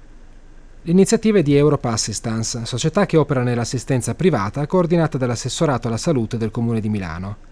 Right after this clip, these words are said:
e verrà progressivamente estesa ad altre strutture sociosanitarie della città.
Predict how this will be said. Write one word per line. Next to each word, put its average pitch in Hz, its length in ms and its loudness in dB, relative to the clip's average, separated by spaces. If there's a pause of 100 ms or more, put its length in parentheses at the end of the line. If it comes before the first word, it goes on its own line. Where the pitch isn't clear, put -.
(460)
e 113 100 -6
verrà 127 240 2
progressivamente 123 800 0
estesa 135 460 0
ad 131 80 -2
altre 113 260 -2
strutture 139 540 0
sociosanitarie 117 840 -2
della 98 160 -4
città. 87 420 -10